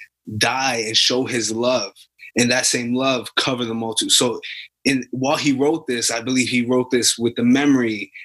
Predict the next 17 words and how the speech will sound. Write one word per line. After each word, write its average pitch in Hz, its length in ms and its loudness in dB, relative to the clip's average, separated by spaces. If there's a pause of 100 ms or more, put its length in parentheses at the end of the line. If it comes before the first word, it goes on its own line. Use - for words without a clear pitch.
and 123 160 0
visualizing 117 800 -2
what 120 200 -2
he 131 220 4
experienced 131 600 2
and 113 100 -4
what 110 120 -4
he 110 100 -4
witnessed. 117 720 -4 (420)
Um, 107 360 -2
and 120 140 2
we 139 120 6
get 135 180 0
to 113 220 -8 (100)
l-, 117 180 4 (220)
read 156 240 2
it 110 240 -4